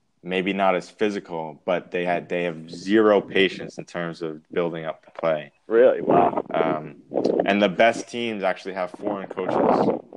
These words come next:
Speaker 1: So because they are implementing the idea of keeping the ball and,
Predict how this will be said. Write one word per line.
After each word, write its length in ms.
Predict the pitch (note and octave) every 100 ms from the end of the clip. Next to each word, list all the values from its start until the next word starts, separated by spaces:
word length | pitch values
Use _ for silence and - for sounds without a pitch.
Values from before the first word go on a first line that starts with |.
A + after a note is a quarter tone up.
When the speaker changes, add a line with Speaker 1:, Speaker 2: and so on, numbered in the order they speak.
| - - -
Speaker 1:
So 260 | - F#2
because 480 | E2 F2+ - F2+ E2+
they 320 | D2+ F2 F2+
are 160 | F2 E2+
implementing 1000 | E2 F2+ F#2 F2 F2 E2+ F2 E2+ E2 D#2+ - _ _ -
the 160 | F2+
idea 540 | F2 E2+ F2 F2 F2 F2
of 220 | E2+ -
keeping 340 | - F2+ F2+
the 40 | E2
ball 580 | E2 F2 F2+ F2+ F2
and, 440 | E2+ E2 D#2+ E2